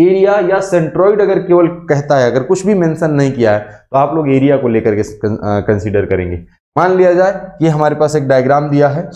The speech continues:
और ये डायग्राम में हमसे ये बोल रहा है कि इसका पूरा जो एरिया है वो ए है और वो इस point पर concentrated है,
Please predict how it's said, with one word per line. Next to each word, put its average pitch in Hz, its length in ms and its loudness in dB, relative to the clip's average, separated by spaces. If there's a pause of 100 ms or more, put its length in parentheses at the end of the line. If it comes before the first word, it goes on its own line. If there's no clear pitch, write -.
(220)
और 143 140 2
ये 185 80 4
डायग्राम 160 380 2
में 170 100 0
हमसे 160 220 -2
ये 151 60 4
बोल 151 240 2
रहा 156 100 4
है 156 80 2
कि 156 120 -6
इसका 151 220 -2
पूरा 147 320 0
जो 151 120 0
एरिया 135 400 2
है 139 160 -2
वो 143 180 0
ए 143 180 0
है 147 360 2
और - 300 -2
वो 156 180 0
इस 196 160 -2
point 151 460 -2
पर 147 100 2
concentrated 107 760 -2
है, - 180 -16